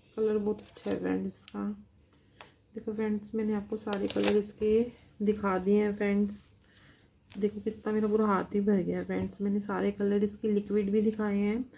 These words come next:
आपको, मैंने दूसरे stick वाला भी दिखाए हैं, जो जैसे कि ये liquid, ये स्टिक, जैसे ये स्टिक दी हुई है, स्टिक मैंने ऐसे स्टिक में सारा दिखा दिया है, और liquid भी आपको अच्छी तरह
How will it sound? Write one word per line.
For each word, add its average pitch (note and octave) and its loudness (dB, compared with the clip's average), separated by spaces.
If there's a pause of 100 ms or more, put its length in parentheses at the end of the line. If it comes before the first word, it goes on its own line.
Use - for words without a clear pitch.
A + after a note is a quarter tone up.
(380)
आपको, G#3 -2
मैंने A3 2 (340)
दूसरे G#3 0
stick G#3 -8
वाला F#3+ 0
भी G3+ 2
दिखाए F#3+ -4
हैं, F3 -4 (520)
जो G#3+ 6
जैसे G3+ 2
कि G#3 -2 (260)
ये G3+ 2
liquid, G3+ 0 (340)
ये G#3 4
स्टिक, G#3 -4
जैसे G3 -2
ये G#3+ 2
स्टिक G#3+ -6
दी F#3+ -2
हुई F3 2
है, F#3 -2 (220)
स्टिक G#3+ -6
मैंने G#3 0
ऐसे G3+ -2
स्टिक - -10
में G#3+ 0
सारा G3 -2
दिखा G3+ 0
दिया G3+ 0
है, B3+ -2 (520)
और A3 0
liquid G#3 0
भी G#3+ 2
आपको G#3+ -4
अच्छी A3 -4
तरह A3 0